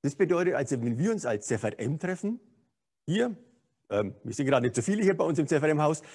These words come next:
aber wenn wir uns hier treffen oder wenn wir uns in den Kleingruppen treffen oder in unseren Teams, dann treffen sich nicht nur sympathische Personen, die alle ganz toll sind, sondern dann trifft sich immer ein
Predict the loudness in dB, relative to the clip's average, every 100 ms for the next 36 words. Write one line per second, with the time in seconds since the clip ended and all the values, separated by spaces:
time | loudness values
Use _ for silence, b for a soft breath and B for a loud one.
0 | B B B 0 4 6 6 4 4 2
1 | 4 2 2 2 6 6 6 4 2 0
2 | -2 -2 0 2 2 2 0 0 0 2
3 | 2 0 0 4 6 6 4 0 0 -2
4 | -4 -4 -4 -6 -14 -18 _ _ _ _
5 | _ _ -4 -2 0 0 0 -2 -4 0
6 | 2 2 -2 -10 -4 2 4 4 0 -6
7 | _ _ _ _ _ 0 0 -2 0 2
8 | 4 2 -2 0 2 2 2 -2 -8 _
9 | _ _ _ _ _ _ _ _ -6 -2
10 | 0 0 -2 -6 -10 -4 -4 -2 -4 -4
11 | -2 -2 -2 -4 -6 -12 b b b -6
12 | -4 0 -2 -2 -12 -8 -2 0 0 -4
13 | -12 _ _ _ _ _ -10 -10